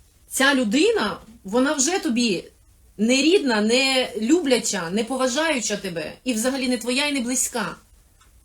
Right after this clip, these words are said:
Та... Знову ж таки, низька самооцінка, а вдруг я іншого не знайду? А вдруг я більше ні з ким не, не, не, там,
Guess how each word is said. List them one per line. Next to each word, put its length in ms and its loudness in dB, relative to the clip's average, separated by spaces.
Та... 160 -6
Знову 260 -2
ж 80 -4
таки, 180 -4
низька 260 -4
самооцінка, 540 -4
а 40 -2
вдруг 260 -4
я 80 0
іншого 340 -2
не 80 -6
знайду? 380 -6
А 80 -2
вдруг 220 -2
я 80 -2
більше 240 -2
ні 100 2
з 60 -2
ким 160 -2
не, 120 0
не, 260 -4
не, 160 -2
там, 300 -4